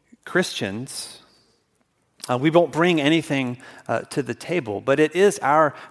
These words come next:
great honor, uh, to belong to him and to be called by his name. Uh, more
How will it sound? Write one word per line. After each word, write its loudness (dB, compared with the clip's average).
great 0
honor, -2
uh, -12
to -10
belong -4
to -14
him -16
and -12
to -10
be -6
called -2
by 0
his -10
name. -10
Uh, -6
more 4